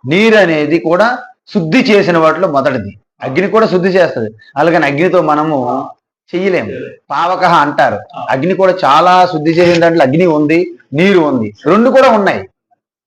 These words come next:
Speaker 1: వాయువు కూడా అక్కడక్కడ శుద్ధి చేస్తది. కానీ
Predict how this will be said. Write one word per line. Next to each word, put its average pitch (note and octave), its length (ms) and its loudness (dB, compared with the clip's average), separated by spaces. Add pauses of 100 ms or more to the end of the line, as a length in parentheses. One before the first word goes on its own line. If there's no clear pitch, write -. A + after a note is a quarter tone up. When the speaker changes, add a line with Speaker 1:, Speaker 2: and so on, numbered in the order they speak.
(460)
Speaker 1:
వాయువు D#3 480 2
కూడా G3 180 4
అక్కడక్కడ F3+ 300 2
శుద్ధి D#3 200 -2
చేస్తది. D3+ 400 -2
కానీ D3 500 -2